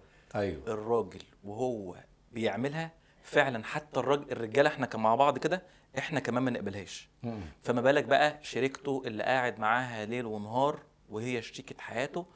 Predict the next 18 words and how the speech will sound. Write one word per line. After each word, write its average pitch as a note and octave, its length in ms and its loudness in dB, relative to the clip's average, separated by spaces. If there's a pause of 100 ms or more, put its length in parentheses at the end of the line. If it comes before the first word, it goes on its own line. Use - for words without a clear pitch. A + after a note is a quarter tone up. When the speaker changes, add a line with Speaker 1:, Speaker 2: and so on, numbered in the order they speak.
(260)
Speaker 2:
وهم B2 260 -6
الاتنين A2+ 280 -10
قاعدين G#2+ 280 -8
مع G#2+ 200 -4
بعض A#2+ 240 -4
كده D3 280 -2 (280)
وفي C3 320 -10
صفة C3 340 -4
من G#2 120 -8
الصفات. - 340 -12 (120)
أنا D#3 120 -8
هقول E3 160 -2
لك E3+ 100 -2
شوية D#3+ 180 -2
صفات - 280 -6
كده F3+ 240 -2 (280)
وتعالى D#3 320 4
نتكلم D3 520 0